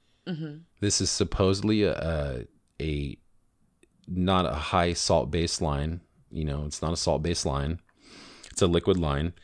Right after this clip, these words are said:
Speaker 2: And, uh, it's obviously they're trying to appeal to the easier,
Speaker 1: Right.
Speaker 2: you
Speaker 1: That's
Speaker 2: know.
Speaker 1: why he has four, but you can
Speaker 2: Right. And
Speaker 1: yeah.
Speaker 2: really, it's not even that. It's like a, it's like a two-part A and B with a,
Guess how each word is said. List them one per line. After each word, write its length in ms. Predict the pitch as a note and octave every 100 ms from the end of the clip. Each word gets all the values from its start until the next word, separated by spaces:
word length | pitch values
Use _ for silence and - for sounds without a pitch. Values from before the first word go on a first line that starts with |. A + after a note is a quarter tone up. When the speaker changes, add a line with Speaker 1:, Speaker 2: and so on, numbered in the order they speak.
| - - - _ _
Speaker 2:
And, 600 | G2 F#2+ F#2 F#2 F2+ E2+ -
uh, 440 | - E2+ D#2+ B1 - - _ _ -
it's 440 | F2+ - - - - _ _ -
obviously 600 | G2 G2 - G2+ F#2 E2
they're 160 | F2+
trying 280 | - F#2+ F2
to 120 | -
appeal 360 | E2+ - F2+ E2+
to 160 | - E2
the 200 | D#2 F#2
easier, 500 | F2 E2+ E2 D#2 D#2 _ _ _ _ _ _
Speaker 1:
Right. 300 | F#3 D#3+ C3 - -
Speaker 2:
you 120 | - F#2
Speaker 1:
That's 120 | D2
Speaker 2:
know. 80 | G#2
Speaker 1:
why 100 | D3
he 60 |
has 200 | D3 D3
four, 360 | - D#3+ D3 D3
but 260 | D3 - C#3
you 120 | C3+
can 260 | - C3+ C3
Speaker 2:
Right. 320 | G2 F2 D2+
And 160 | - G2+
Speaker 1:
yeah. 40 |
Speaker 2:
really, 280 | A2+ B2+ A#2
it's 260 | F#2+ - A#1
not 180 | G2+ G2+
even 200 | E2 D#2
that. 220 | F#2+ D#2
It's 160 | C#2+ F2
like 140 | D#2+
a, 60 | C#2
it's 140 | -
like 140 | F2+ D#2+
a 60 |
two-part 580 | - - G2 - F#2 F#2 -
A 160 | F2+
and 180 | F2 D#2+
B 480 | E2+ F2 F#2+ G#2 A2
with 260 | D2+ D#2+ D2
a, 140 | C2+